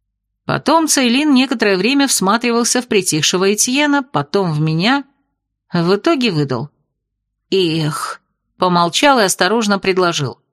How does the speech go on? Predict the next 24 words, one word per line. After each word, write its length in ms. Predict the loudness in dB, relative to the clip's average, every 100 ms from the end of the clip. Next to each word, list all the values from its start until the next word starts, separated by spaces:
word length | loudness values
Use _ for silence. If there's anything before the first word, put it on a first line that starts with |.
| _
«Может, 480 | -2 0 0 -4 _
пойдём 520 | 0 0 0 0 -2 -2
ужинать? 580 | -2 -2 -2 -4 -6 -12 _ _ _ _
Сейчас 560 | -8 -6 0 2 2 0
Феликс 500 | 0 0 2 0 -2
придёт, 520 | -2 -2 0 0 -2
скоро 420 | -6 -2 0 2 0
его 220 | 0 -2
смена». 580 | -2 -2 -2 -2 -4 -8 _ _ _ _ _ _ _
И 140 | 0
мы 160 | 2 2
пошли. 580 | 0 -2 -2 -2 -4 -8 _ _ _ _ _ _ _ _ _
Уже 280 | 0 2 2
за 120 | 2
столом 420 | 0 0 2 2
заботливый 560 | 2 0 0 0 2 2
зелёненький 540 | 2 0 0 -2 -4
барабашка 580 | -2 0 0 0 0 -2
обратился 540 | 0 -2 -2 0 0 0
ко 140 | -2
мне. 280 | -2 -4 -6 _ _ _ _ _ _ _
«Агата, 600 | -2 0 0 0 -2 -4 _ _ _ _ -4
ты 160 | -2
грустная. 640 | 0 0 0 -2 -2 -4